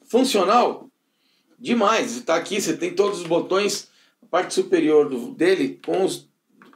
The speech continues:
dedão você tem acesso a fácil, os botões ficaram maiores. Todos os botões funcionam, mas eu vou contar no próximo vídeo pra vocês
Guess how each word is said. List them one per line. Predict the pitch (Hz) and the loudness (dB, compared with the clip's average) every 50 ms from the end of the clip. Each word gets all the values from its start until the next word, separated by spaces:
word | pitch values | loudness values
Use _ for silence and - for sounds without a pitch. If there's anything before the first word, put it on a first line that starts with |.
| _ _ _ | _ _ _
dedão | - 170 180 175 165 165 196 226 240 | -2 0 2 4 4 4 4 4 2
você | - - - 165 | 0 0 0 -2
tem | - - 151 151 | -2 0 0 0
acesso | 143 135 135 - 143 139 135 - | 0 -2 -2 -2 -2 -2 -2 -4
a | 127 | -6
fácil, | - - - 139 156 156 - 143 135 | -4 -2 -2 0 0 0 -2 -6 -6
os | |
botões | - 151 135 147 165 160 - | -4 -4 -2 -2 -2 -2 -4
ficaram | 139 123 - 143 143 135 | -8 -6 -4 -4 -2 -2
maiores. | 131 127 113 110 117 131 147 165 170 175 - - - - _ _ _ _ - - - - _ _ _ _ - - _ _ _ _ _ _ _ _ - - - | -4 -4 -4 -2 0 2 2 2 2 0 -4 -8 -12 -16 _ _ _ _ -20 -20 -20 -20 _ _ _ _ -20 -20 _ _ _ _ _ _ _ _ -20 0 4
Todos | - 202 220 226 214 - 180 | 6 8 8 8 6 2 -2
os | 175 170 | -6 -2
botões | 151 160 160 156 - - 160 175 170 170 - | 0 0 0 0 0 0 0 0 0 -2 -4
funcionam, | 143 139 127 - - - 180 220 240 240 240 233 226 - - - _ _ _ _ _ _ _ _ | -4 -4 -4 -4 -2 0 2 2 2 4 2 2 0 -2 -8 -16 _ _ _ _ _ _ _ _
mas | - 151 165 190 202 233 220 214 220 220 233 247 269 269 294 311 320 330 480 494 480 453 - - - - - - - - - - - | -12 -8 -2 0 2 2 4 4 4 4 4 2 2 2 2 2 4 4 6 6 4 4 2 -4 -12 -16 -18 -18 -20 -20 -20 -8 -6
eu | 151 170 | -4 -4
vou | 160 160 | -2 -4
contar | 156 160 156 - 151 | -4 -2 -2 -2 -2
no | 156 | -2
próximo | 131 139 147 139 143 147 147 135 | -2 -2 -2 -2 -2 -4 -4 -4
vídeo | 117 117 117 120 - | -4 -6 -8 -8 -6
pra | 120 127 | -6 -4
vocês | 120 117 - - 110 110 107 - - - - | -4 -6 -6 -8 -10 -10 -10 -12 -16 -20 -20